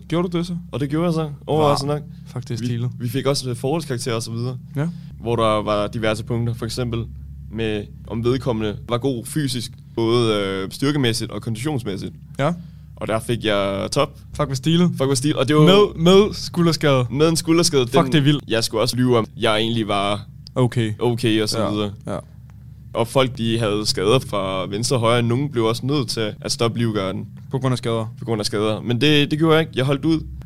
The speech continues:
Speaker 2: og det er jeg super stolt af, fordi
Speaker 1: Det burde det også være.
Speaker 2: jeg havde,
Speaker 1: Det er virkelig
Speaker 2: jeg havde,
Speaker 1: flot.
Speaker 2: ja, jeg havde en skulderskade, og samtidig så havde jeg fucking dårlig, øh, kondition.
Speaker 1: Ja, ja, så det, der er også noget at opse på
Speaker 2: Ja,
Speaker 1: der.
Speaker 2: første racettest.
Speaker 1: Ja.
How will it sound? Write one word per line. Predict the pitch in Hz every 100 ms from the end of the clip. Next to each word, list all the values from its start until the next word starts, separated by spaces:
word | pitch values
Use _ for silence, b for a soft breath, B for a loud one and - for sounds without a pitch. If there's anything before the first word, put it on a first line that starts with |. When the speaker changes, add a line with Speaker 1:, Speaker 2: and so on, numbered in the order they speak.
| -
Speaker 2:
og |
det | 101
er |
jeg | 127
super | 160 156
stolt | 147 156 147
af, | 120 -
fordi | 113 113 - B B B B -
Speaker 1:
Det | 143
burde | 170
det | 139
også | 147 147
være. | 170
Speaker 2:
jeg | 120 123
havde, | 123
Speaker 1:
Det |
er | 120
virkelig | 123
Speaker 2:
jeg | 139
havde, | 127
Speaker 1:
flot. | 139 160
Speaker 2:
ja, | 135 156 135
jeg | 123
havde | 127
en | 123
skulderskade, | 123 151 175 156 127
og | - 120 117 113 - - - -
samtidig | 131 139 147
så | 113 113
havde | 120
jeg | 107
fucking | 117 127 123 123
dårlig, | 120 117 123 123 120
øh, | 113 110 110
kondition. | 104 120 113 139 123 120 - -
Speaker 1:
Ja, | 147 147 123
ja, | 120
så | -
det, | 147 143 135
der | 143
er |
også | 143 135 135
noget | 131
at |
opse | 127 143
på | 123
Speaker 2:
Ja, | 120
Speaker 1:
der. | 127
Speaker 2:
første | 151 - 156 -
racettest. | 113 113 - 110 - - - -
Speaker 1:
Ja. | 131